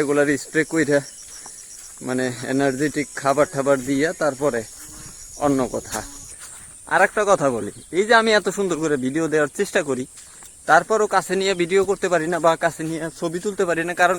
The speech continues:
একটাই, এরা ছাড়া থাকে। তো ছাড়াগুলারে ধরতে গেলে অনেক কষ্ট হয়, আর এরাও ভয় পায় বা এদেরকেও একটু, এদেরও একটু সমস্যা হয়। সেই সুবাদে হাতে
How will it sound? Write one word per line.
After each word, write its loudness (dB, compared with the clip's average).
একটাই, -2
এরা 2
ছাড়া 2
থাকে। -2
তো -4
ছাড়াগুলারে 4
ধরতে 2
গেলে 0
অনেক -4
কষ্ট -4
হয়, 0
আর -2
এরাও 6
ভয় 4
পায় -4
বা -2
এদেরকেও 0
একটু, -4
এদেরও 2
একটু -6
সমস্যা -4
হয়। -10
সেই -2
সুবাদে 0
হাতে 2